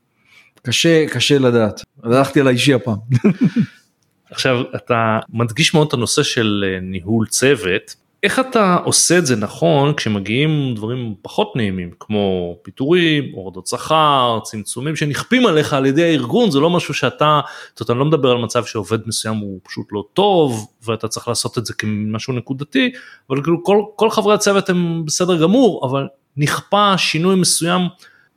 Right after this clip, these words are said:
Speaker 2: איך הדרך שאתה חושב, מניסיונך, שהדבר, לעשות את זה בצורה הטובה ביותר, אבל שגם, במרכאות, תשאיר משהו מהצוות?
Speaker 1: שאלה מצוינת, ואני, אני רוצה רגע להתחבר למשהו שאמרת לי על קודם,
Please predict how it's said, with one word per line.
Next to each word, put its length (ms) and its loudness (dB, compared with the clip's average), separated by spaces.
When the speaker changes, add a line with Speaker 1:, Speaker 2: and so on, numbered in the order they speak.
Speaker 2:
איך 120 0
הדרך 320 0
שאתה 200 -2
חושב, 460 -2
מניסיונך, 560 -2
שהדבר, 540 -2
לעשות 480 0
את 80 0
זה 80 2
בצורה 380 0
הטובה 320 0
ביותר, 420 2
אבל 140 2
שגם, 300 0
במרכאות, 460 -2
תשאיר 360 0
משהו 240 2
מהצוות? 460 -2
Speaker 1:
שאלה 260 0
מצוינת, 560 2
ואני, 380 2
אני 140 2
רוצה 220 0
רגע 160 4
להתחבר 340 0
למשהו 280 2
שאמרת 380 2
לי 160 2
על 60 -4
קודם, 300 -2